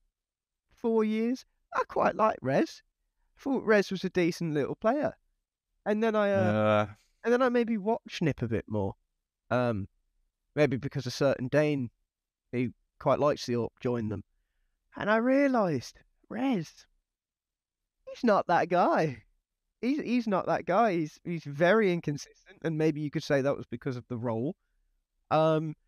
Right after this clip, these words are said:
Speaker 1: but
Speaker 2: It's been six years, mate. I don't think you can
Speaker 1: No,
Speaker 2: blame the
Speaker 1: it,
Speaker 2: role.
Speaker 1: it really is just, he's just an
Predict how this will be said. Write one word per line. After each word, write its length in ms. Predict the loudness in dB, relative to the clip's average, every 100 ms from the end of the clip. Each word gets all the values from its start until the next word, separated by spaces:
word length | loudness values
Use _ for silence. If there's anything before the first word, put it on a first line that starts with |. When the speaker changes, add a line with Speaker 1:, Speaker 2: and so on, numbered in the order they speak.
| _ _ _ 0
Speaker 1:
but 80 | 0
Speaker 2:
It's 100 | 4
been 180 | 2 2
six 260 | -2 0
years, 240 | 0 0 -2
mate. 180 | -6 -2
I 80 | 2
don't 180 | 2 2
think 200 | 4 4
you 60 |
can 100 | 2
Speaker 1:
No, 40 | 2
Speaker 2:
blame 180 | 2 2
the 60 |
Speaker 1:
it, 40 | 2
Speaker 2:
role. 360 | 2 2 -2 _ _
Speaker 1:
it 120 | -8
really 400 | 0 2 2 2
is 180 | 0 0
just, 260 | 0 0 0
he's 440 | 0 2 -2 -4
just 380 | 0 0 0 -6
an 200 | -4